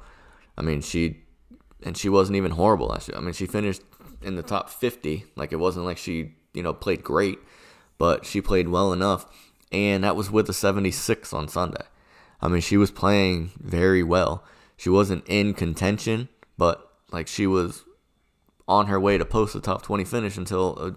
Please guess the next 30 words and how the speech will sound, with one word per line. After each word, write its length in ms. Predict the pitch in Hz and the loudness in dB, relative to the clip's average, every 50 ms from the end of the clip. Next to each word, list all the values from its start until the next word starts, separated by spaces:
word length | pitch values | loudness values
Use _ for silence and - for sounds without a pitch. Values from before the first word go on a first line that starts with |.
| - - _ _ - | -12 -20 _ _ -20
she 140 | - - 95 | -14 -12 -10
just 120 | 92 87 104 | -8 -4 -2
had 80 | 90 | -2
a 40 | 82 | -2
really 240 | 67 69 78 87 87 | 0 0 0 0 0
bad 180 | 78 82 82 | 0 0 -2
Sunday. 260 | 80 - 92 90 - - | -2 -2 -4 -4 -4 -6
It 80 | - | -8
was 100 | - - | -8 -6
her 80 | - 76 | -2 0
worst, 200 | 76 82 - - - - - 151 | 0 0 -2 -4 -12 -18 -14 -10
her 120 | 135 87 | -8 -6
worst 300 | 82 85 92 98 - - | -2 0 0 -2 -2 -2
round 160 | - 85 87 | -4 -4 -4
of 60 | 87 80 | -2 -4
the 60 | 78 | -4
week. 220 | 95 92 - - - - - - - _ _ _ _ _ _ _ _ _ _ _ _ _ _ _ _ _ _ _ _ _ - - | -4 -4 -4 -6 -16 -20 -20 -20 -20 _ _ _ _ _ _ _ _ _ _ _ _ _ _ _ _ _ _ _ _ _ -10 -6
Even 200 | 78 87 78 90 | -4 -4 -4 -4
still, 340 | - - 135 113 78 - - - - - - - - _ | -2 0 0 0 0 -2 -10 -20 -20 -20 -20 -20 -20 _
she's, 460 | - - - 95 92 92 90 92 - - _ _ - _ _ _ _ _ | -10 -2 0 2 2 2 0 -2 -8 -16 _ _ -20 _ _ _ _ _
she 200 | - - 90 87 | -2 2 2 4
averaged 320 | 87 87 87 87 82 - | 4 4 2 0 -4 -4
two 100 | - 95 | -4 -2
forty-five 480 | 90 - 92 90 90 87 90 87 87 87 | 0 2 2 2 2 2 2 2 2 2
off 80 | 85 | 0
the 80 | 80 76 | -2 -2
tee, 240 | 76 - 98 107 110 | 0 2 2 2 2
which 220 | 92 80 - - - | 2 -2 -6 -4 2
isn't 320 | - 120 123 123 - - | 2 2 2 2 -2 -2
great. 280 | 80 85 87 101 - | 2 4 4 4 2